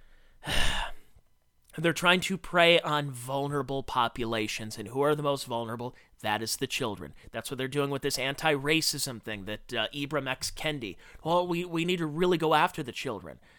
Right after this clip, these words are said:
No, you don't need to go after the children.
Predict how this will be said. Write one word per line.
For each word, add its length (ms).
No, 220
you 360
don't 160
need 140
to 60
go 180
after 260
the 100
children. 460